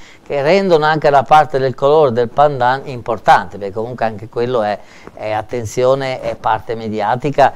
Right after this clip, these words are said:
magari meno tecnica, ma sicuramente interessante, perché sennò a volte hai la sensazione che sia tutto un po',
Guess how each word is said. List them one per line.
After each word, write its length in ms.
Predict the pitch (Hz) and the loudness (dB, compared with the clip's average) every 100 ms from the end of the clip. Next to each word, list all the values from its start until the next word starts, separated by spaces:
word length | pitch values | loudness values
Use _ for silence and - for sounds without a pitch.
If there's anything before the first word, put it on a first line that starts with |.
| - - | -6 -20
magari 400 | - 104 120 127 | -16 -4 -2 -2
meno 400 | 131 143 147 147 | -4 -4 -2 -2
tecnica, 560 | 127 151 147 156 156 165 | 2 2 2 -2 2 2
ma 120 | 131 | 2
sicuramente 560 | - 117 120 120 131 127 | -2 -4 -2 -2 -6 -8
interessante, 680 | 117 113 117 - 147 127 117 | -8 -6 -4 0 0 0 -6
perché 180 | 107 | -6
sennò 240 | 104 123 131 | -8 -4 -2
a 40 | |
volte 320 | 123 135 131 | 0 0 0
hai 180 | 117 113 - - - _ - | -2 -4 -8 -20 -20 _ -10
la 80 | 117 | -8
sensazione 640 | 127 120 120 - 143 131 | -6 -8 -8 -4 -2 -2
che 100 | 120 | -8
sia 160 | 110 120 | -8 -10
tutto 280 | - 135 127 | -10 -8 -8
un 140 | 120 | -4
po', 360 | 127 123 123 | 0 2 2